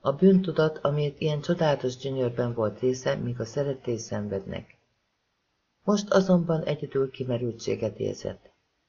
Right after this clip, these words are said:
Kimerültséget és némi békességet is. Végül Ethan fölállt és eltűnt a fürdőszobában.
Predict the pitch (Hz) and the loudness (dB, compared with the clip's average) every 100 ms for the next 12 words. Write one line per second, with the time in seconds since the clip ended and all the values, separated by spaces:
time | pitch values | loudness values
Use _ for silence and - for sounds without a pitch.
0 | _ _ _ 165 170 170 170 175 175 165 | _ _ _ 2 4 4 0 0 -2 2
1 | 165 165 139 - 160 151 139 120 113 110 | 0 0 -8 -4 -2 -2 -2 -4 -4 -6
2 | - - 98 - - - - _ _ _ | -6 -6 -4 -4 -6 -14 -16 _ _ _
3 | _ _ _ _ _ _ _ _ _ _ | _ _ _ _ _ _ _ _ _ _
4 | 185 190 190 190 196 190 170 147 147 160 | 4 8 10 8 6 6 6 2 2 2
5 | 151 156 - 143 - 143 131 131 127 123 | 2 0 -2 -4 2 0 0 -4 -6 -4
6 | 120 110 110 110 110 110 101 101 76 117 | -4 -4 -6 -4 -6 -4 -4 -4 -6 -8